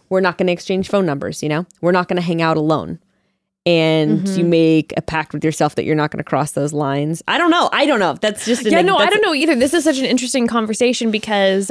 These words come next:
Speaker 2: I had, I've had a s-, a situation happen, um, where I started, like, I have, have a friendship with someone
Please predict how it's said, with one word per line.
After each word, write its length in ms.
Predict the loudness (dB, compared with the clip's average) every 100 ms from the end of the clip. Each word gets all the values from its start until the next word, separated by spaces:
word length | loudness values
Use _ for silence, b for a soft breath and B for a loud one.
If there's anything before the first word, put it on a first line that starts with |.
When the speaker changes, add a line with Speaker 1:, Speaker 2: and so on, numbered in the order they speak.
| -4
Speaker 2:
I 240 | -2 0
had, 480 | 0 0 0 -2 -4 -10 _ _ -4
I've 200 | -4 -4
had 360 | -2 0 0
a 60 | -2
s-, 260 | -6 -12 -2
a 180 | -2 -2 -8 _ -18
situation 800 | -4 -4 -2 -2 -2 -4 -8 -8
happen, 680 | -4 -6 -4 -4 -4 -6 -14 _ _ _ _
um, 320 | -2 0 -2 -4
where 680 | 0 2 2 2 0 -2 -6 _
I 640 | -4 0 0 0 0 -2 -6 _ _ _ _ _ _ _
started, 640 | -12 -2 0 2 2 0
like, 200 | 0 -2 -4
I 200 | -8 -8 -16 _ _ _
have, 340 | -12 -6 -6
have 280 | -6 -6 -6
a 60 | -6
friendship 540 | -4 -4 -2 -6 -6
with 160 | -6 -6
someone 560 | -6 -6 -6 -8 -10